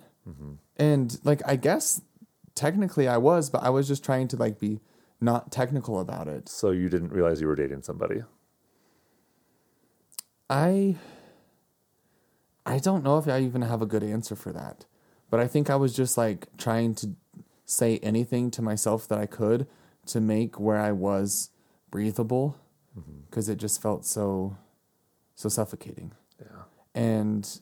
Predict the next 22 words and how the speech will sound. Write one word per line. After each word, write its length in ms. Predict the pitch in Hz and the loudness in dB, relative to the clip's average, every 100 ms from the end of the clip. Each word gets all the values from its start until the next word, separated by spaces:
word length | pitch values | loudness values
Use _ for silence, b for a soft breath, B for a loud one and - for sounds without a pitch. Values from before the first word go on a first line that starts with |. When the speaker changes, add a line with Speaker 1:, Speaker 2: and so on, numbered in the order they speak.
| _ | _
Speaker 2:
and 160 | 117 113 - | -4 -4 -2
I 120 | 117 | 0
didn't 280 | 143 131 - | 0 -2 -4
want 440 | 107 127 170 - | -2 -2 -4 -8
to 100 | - | -4
be 140 | 107 104 | -2 -2
seen 260 | - 101 | -2 -2
as 140 | 95 98 | -2 -6
a 60 | |
hypocrite. 560 | 101 - - 110 - - _ _ _ _ _ - | -8 -10 -10 -14 -14 -20 _ _ _ _ _ -6
I 140 | 107 | -2
didn't 340 | 107 113 - - | 0 0 -2 -6
want 560 | 101 107 110 98 - - _ _ _ _ _ _ _ _ _ _ - _ _ _ _ _ _ - | -2 0 -2 -4 -10 -20 _ _ _ _ _ _ _ _ _ _ -20 _ _ _ _ _ _ -8
to 120 | 113 | -2
lose 260 | 110 107 | 0 0
people's 320 | - 110 95 - | -2 -6 -6 -6
trust 560 | - 110 - - - _ _ _ _ _ _ _ _ _ _ - | -4 -2 -4 -8 -14 _ _ _ _ _ _ _ _ _ _ -2
or 560 | 110 104 104 104 101 95 b b b b b b b b _ | 0 2 2 0 -2 -6 b b b b b b b b _
to, 600 | - 113 104 101 98 95 - | -6 -2 0 2 0 -2 -6
like, 320 | 101 - _ _ _ _ _ _ _ _ _ _ _ _ _ _ _ _ - | -8 -8 _ _ _ _ _ _ _ _ _ _ _ _ _ _ _ _ -6
give 200 | 113 104 | -2 0
up 280 | 104 113 - | 0 0 -4